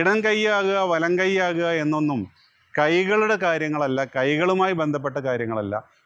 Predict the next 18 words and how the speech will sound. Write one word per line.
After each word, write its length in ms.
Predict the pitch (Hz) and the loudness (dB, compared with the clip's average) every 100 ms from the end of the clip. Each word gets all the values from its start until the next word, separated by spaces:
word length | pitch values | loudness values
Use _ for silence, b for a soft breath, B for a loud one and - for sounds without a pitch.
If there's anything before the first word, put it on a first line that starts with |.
| 131 | -10
ഇക്കാര്യങ്ങളെല്ലാം 760 | 120 165 170 165 151 139 139 95 - _ _ | 0 2 2 0 0 0 -2 -4 -8 _ _
ഒറിജിനേറ്റ് 640 | 127 135 131 156 170 175 180 | -4 -2 0 2 2 2 -2
ചെയ്യുന്നത് 380 | 147 131 123 110 92 _ 120 | -2 -4 -4 -6 -8 _ -4
മനുഷ്യൻ്റെ 420 | 120 120 139 135 117 | -4 -2 -4 -4 0
ബ്രെയിനിൽ 460 | 127 131 160 185 175 | 0 2 2 2 2
നിന്നാണെന്ന് 500 | 170 156 117 104 107 - 120 | 0 -2 -4 -6 -8 -8 -6
ആദ്യം 240 | 120 127 120 | -2 0 0
മനസ്സിലാക്കുക. 540 | 110 - 107 95 98 - - - - - - - - _ _ | -2 -4 -6 -6 -8 -10 -12 -20 -20 -20 -20 -20 -20 _ _
നമ്മൾ 180 | 170 214 - | 2 2 0
സ്കൂളുകളിൽ 440 | - 220 220 220 214 | 0 2 4 2 0
പഠിച്ചിട്ടുണ്ട്, 580 | 170 156 175 170 135 107 - _ _ _ _ _ _ _ - | 0 0 -2 -2 0 -2 -4 _ _ _ _ _ _ _ 0
നമ്മുടെ 300 | 156 185 185 190 - | 2 4 4 2 -2
ബ്രെയിനിന് 440 | 139 165 175 190 190 175 | 0 2 2 2 2 0
രണ്ട് 240 | 160 175 175 | 0 2 2
അർദ്ധഗോളങ്ങളുണ്ടെന്നും 1040 | 147 135 160 160 160 151 135 113 98 104 - _ _ _ _ - | 0 0 0 0 0 0 -2 -4 -6 -10 -12 _ _ _ _ -2
ഇടത് 320 | 165 202 226 214 | 2 4 4 2
അർദ്ധഗോളം 520 | 165 170 190 185 190 175 | 0 0 0 0 0 0
ശരീരത്തിൻ്റെ 540 | 165 160 170 165 170 | 0 0 0 0 0